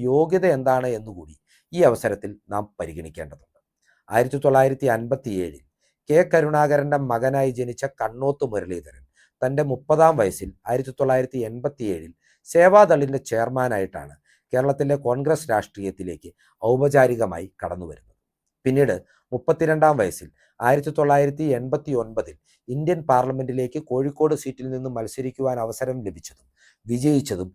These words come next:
കരുണാകരൻ്റെ മകൻ എന്ന ഒറ്റ ആനുകൂല്യത്തിനായിരുന്നു. എൺപത്തിയൊന്നിന് ശേഷം തൊണ്ണൂറ്റിയൊന്നിൽ നടന്ന ലോക്സഭാ തെരഞ്ഞെടുപ്പിലും കോഴിക്കോട് നിന്ന് വിജയിച്ച് കെ മുരളീധരൻ എം പി ആയി മാറി. എന്നാൽ ആയിരത്തി തൊള്ളായിരത്തി തൊണ്ണൂറ്റിയാറിൽ നടന്ന ലോക്സഭാ തെരഞ്ഞെടുപ്പിൽ കോഴിക്കോട് മണ്ഡലത്തിൽ നിന്ന്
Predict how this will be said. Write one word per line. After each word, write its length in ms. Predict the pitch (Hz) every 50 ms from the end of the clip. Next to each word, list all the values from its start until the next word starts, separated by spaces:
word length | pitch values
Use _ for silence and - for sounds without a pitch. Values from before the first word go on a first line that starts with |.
| _ _ _ _ _
കരുണാകരൻ്റെ 680 | 123 120 120 123 131 131 131 131 131 127 123 127 127 123 113
മകൻ 200 | 110 107 104 - 90 - - 101
എന്ന 140 | 98 98 104 - - -
ഒറ്റ 240 | 95 - _ _ 127 107 92
ആനുകൂല്യത്തിനായിരുന്നു. 800 | 90 87 85 78 87 82 80 76 _ - - - _ _ _ _ _ _ _ _ _ _ _ _ _ -
എൺപത്തിയൊന്നിന് 640 | 120 123 143 143 165 160 165 165 160 156 156 156 151 156
ശേഷം 240 | 156 139 - 104 107 - _
തൊണ്ണൂറ്റിയൊന്നിൽ 680 | - 131 139 151 160 160 160 156 147 139 143 151 165 165 160
നടന്ന 220 | 156 147 143 143 135 127
ലോക്സഭാ 320 | 127 123 - 135 131 127 123
തെരഞ്ഞെടുപ്പിലും 460 | 117 107 101 95 85 - _ - 76 73 _ _ - - _ _ _ -
കോഴിക്കോട് 440 | 147 160 170 170 160 - 165 156 156 156
നിന്ന് 180 | 151 147 147 127
വിജയിച്ച് 360 | 113 107 117 110 101 98 - 101 _
കെ 100 | 120 123 139
മുരളീധരൻ 560 | 135 120 104 95 101 98 92 87 80 82 82 82 _ _ _ - 104
എം 80 | 110 113 104
പി 100 | - 113 98 85
ആയി 120 | 78 78 78 73
മാറി. 180 | 67 - - _ _ _ _ _ _ _ _ _ _
എന്നാൽ 180 | 185 202 214 208 185
ആയിരത്തി 260 | 180 185 185 185 165 -
തൊള്ളായിരത്തി 360 | 175 165 165 165 156 156 156 156
തൊണ്ണൂറ്റിയാറിൽ 720 | 151 135 135 147 151 143 147 143 131 120 120 127 139 143 139 135
നടന്ന 220 | 127 123 120 120 113 110
ലോക്സഭാ 340 | 104 104 - 107 95 101
തെരഞ്ഞെടുപ്പിൽ 520 | 95 95 - - _ _ _ _ _ _ _ _ _ _ _ _ _ _ _ _ _ _ _ -
കോഴിക്കോട് 380 | 143 151 165 151 165 175 175 156
മണ്ഡലത്തിൽ 400 | 147 139 135 135 131 127 - 120 120 113
നിന്ന് 220 | 104 92 82 90